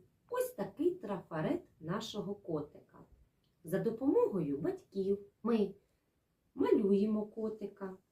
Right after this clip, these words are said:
потім згинаємо і вирізаємо контур. Це буде наш трафарет.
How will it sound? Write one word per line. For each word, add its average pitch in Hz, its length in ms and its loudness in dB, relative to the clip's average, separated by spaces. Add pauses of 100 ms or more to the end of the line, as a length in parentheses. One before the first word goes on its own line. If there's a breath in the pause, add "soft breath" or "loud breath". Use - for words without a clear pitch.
(500)
потім 214 420 -4
згинаємо 220 1120 2 (460)
і 494 260 6
вирізаємо 208 840 4
контур. 139 680 -6 (160)
Це - 240 -6
буде 165 280 0
наш 185 260 -2
трафарет. 147 720 -10